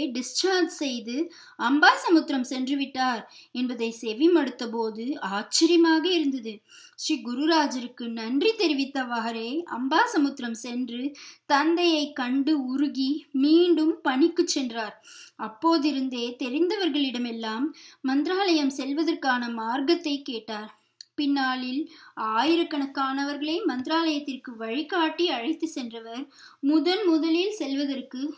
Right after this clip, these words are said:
பலரிடமும் கேட்டவாறு இருந்தார். ஒரு, ஒரு வழியாய் மந்திராலயம் சென்று ஸ்ரீ ராகவேந்திரரை கண்டு நெகிழ்ந்து வேண்டிக் கொண்டவாறு முடி காணிக்கையை செலுத்தி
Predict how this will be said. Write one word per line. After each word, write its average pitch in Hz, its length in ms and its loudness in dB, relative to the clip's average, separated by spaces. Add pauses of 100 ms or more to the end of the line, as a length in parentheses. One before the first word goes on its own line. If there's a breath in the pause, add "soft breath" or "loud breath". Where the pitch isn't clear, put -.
(300 loud breath)
பலரிடமும் 277 720 0
கேட்டவாறு 262 580 -4
இருந்தார். 220 460 -8 (440 loud breath)
ஒரு, 233 260 -4 (120)
ஒரு 277 260 2
வழியாய் 247 540 -2
மந்திராலயம் 277 640 -2
சென்று 262 520 -4 (380 loud breath)
ஸ்ரீ 320 260 2
ராகவேந்திரரை 277 920 0
கண்டு 254 500 -4
நெகிழ்ந்து 269 680 -2 (180)
வேண்டிக் 302 520 -2
கொண்டவாறு 262 680 -2
முடி 269 320 0
காணிக்கையை 262 640 -2
செலுத்தி 262 800 -8